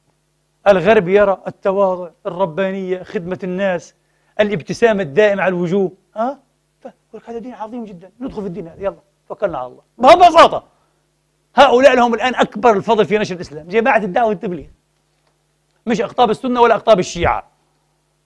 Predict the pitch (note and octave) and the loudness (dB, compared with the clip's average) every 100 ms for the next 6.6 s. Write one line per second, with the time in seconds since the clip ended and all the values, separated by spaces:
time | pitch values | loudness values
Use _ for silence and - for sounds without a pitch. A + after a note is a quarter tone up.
0 | _ - F3+ F#3+ F#3+ G3 G#3 G3 F#3+ G#3+ | _ -2 0 2 0 0 -2 -4 0 0
1 | F3 F#3 G3+ F3 E3+ E3 E3 E3+ F#3+ G3 | 0 0 2 2 0 -4 0 4 4 4
2 | F#3+ - D3 A2 - C4 D4+ D#4+ C4 A3+ | 0 0 -2 -6 -8 -10 -8 -10 -12 -14
3 | G3 _ - B3+ G#3+ G#3 G3+ F3+ D#3+ D#3+ | -20 _ -8 2 2 4 0 0 -2 -4
4 | C#3+ B2+ E3 E3 G#3+ G3+ G3+ B3 - _ | -4 -4 -4 -2 -4 0 2 2 -4 _
5 | _ - D#3 D#3 G#3 A#3+ F#3 F3+ E3+ A#3 | _ -8 -4 0 4 4 2 -2 4 2
6 | G3 F#3 F3 G3+ F#3 C3 | 4 2 2 -4 -6 -8